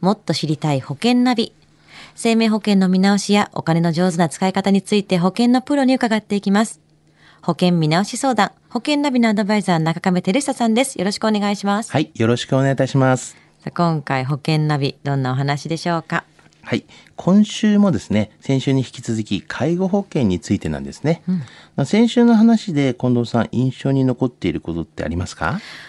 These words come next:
Speaker 1: あの、介護給付費っていうのが、えっと、十、十兆円でしたっけ？
Speaker 2: はい。
Speaker 1: すごい金額になってるってことと、やっぱり働ける限り働きましょうっていうお話ですよね。
Speaker 2: そうですよね。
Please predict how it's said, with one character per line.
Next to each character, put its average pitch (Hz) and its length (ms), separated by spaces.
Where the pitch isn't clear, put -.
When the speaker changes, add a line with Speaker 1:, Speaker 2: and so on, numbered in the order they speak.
Speaker 1:
あ 151 140
の、 147 240
介 165 300
護 180 140
給 196 260
付 190 120
費 185 160
っ 180 40
て 170 160
い 165 40
う - 20
の 160 140
が、 147 400
え 135 100
っ 135 60
と、 135 140
十、 123 280
十 139 220
兆 214 260
円 220 100
で 202 60
し 185 80
た 139 100
っ 135 80
け？ 151 220
Speaker 2:
は - 220
い。 80 140
Speaker 1:
す 143 260
ご 156 320
い 151 320
金 160 220
額 185 220
に 170 40
な 170 120
っ - 40
て 156 160
る 143 100
っ 139 40
て - 240
こ 143 80
と 147 100
と、 143 100
や 147 80
っ - 40
ぱ 269 100
り 226 120
働 165 380
け 208 120
る 214 80
限 247 240
り 175 120
働 151 320
き 185 100
ま 208 120
し - 80
ょ 233 60
う - 20
っ 226 40
て - 140
い 143 40
う - 20
お 120 40
話 139 260
で 131 80
す - 140
よ - 60
ね。 143 120
Speaker 2:
そ 98 220
う 87 40
で 82 80
す - 140
よ 76 100
ね。 127 320